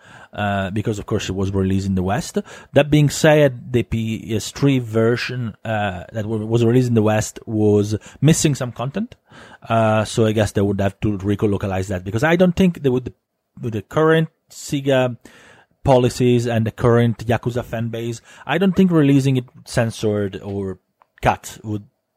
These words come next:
fly. So that w-, they would have still to do a little bit of work in there. Uh, so we'll see. Being said, uh, sorry for the digression. Um, uh,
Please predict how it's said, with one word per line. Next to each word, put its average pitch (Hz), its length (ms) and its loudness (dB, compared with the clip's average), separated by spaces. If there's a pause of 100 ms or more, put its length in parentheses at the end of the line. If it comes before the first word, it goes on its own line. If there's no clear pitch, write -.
(120)
fly. 82 320 -16 (380)
So 101 320 -2
that 117 160 0
w-, 123 160 -2
they 131 160 2
would 135 120 4
have 127 200 2
still 120 340 0
to 107 100 -4
do 110 240 0
a 92 40 -4
little 107 180 -2
bit 101 160 -4
of 95 60 -4
work 92 340 -6
in 82 140 -12
there. 87 240 -14 (340)
Uh, 90 300 -6
so 147 160 4
we'll 202 100 6
see. 120 260 -2 (840)
Being 139 160 -4
said, 113 280 -8
uh, 110 160 -6
sorry 110 300 2
for 113 180 -2
the 104 140 -6
digression. 110 500 0 (300)
Um, 90 800 -10 (320)
uh, 117 400 -4